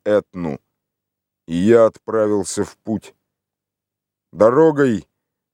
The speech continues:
я не встретил ничего интересного. Другой путешественник на моём месте рассказал бы столько вымышленных приключений,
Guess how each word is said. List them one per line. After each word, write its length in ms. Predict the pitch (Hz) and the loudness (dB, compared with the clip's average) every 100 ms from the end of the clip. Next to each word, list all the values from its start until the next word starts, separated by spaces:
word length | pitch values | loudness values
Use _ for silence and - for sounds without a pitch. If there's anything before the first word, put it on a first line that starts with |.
| _ | _
я 220 | 80 107 | -2 0
не 100 | 123 | 0
встретил 640 | 110 - 127 135 117 113 | -4 -6 -2 -2 0 -2
ничего 460 | 110 101 104 98 98 | -2 -2 -2 0 0
интересного. 800 | 90 92 92 90 - 69 60 - _ _ _ _ _ _ _ _ _ _ - | -2 -2 -2 -2 -4 -10 -10 -12 _ _ _ _ _ _ _ _ _ _ -12
Другой 500 | 73 104 120 151 131 | -4 -2 2 2 0
путешественник 960 | 127 123 110 - 139 - 104 104 95 | -4 -6 -4 0 0 -2 -4 -4 -4
на 100 | 104 | -2
моём 320 | 101 104 110 | -2 0 0
месте 420 | 110 120 110 - 104 | -2 -2 -2 -4 -2
рассказал 580 | 104 - 104 107 120 | -2 -2 -4 0 -2
бы 160 | 107 110 | -2 -4
столько 540 | - - 127 120 - | -6 -4 -4 -4 -6
вымышленных 720 | 98 117 117 101 - 95 92 - | -4 -2 -2 -4 -4 -4 -4 -6
приключений, 840 | 98 - 104 98 139 127 92 - | -12 -6 -6 -4 -2 0 -2 -6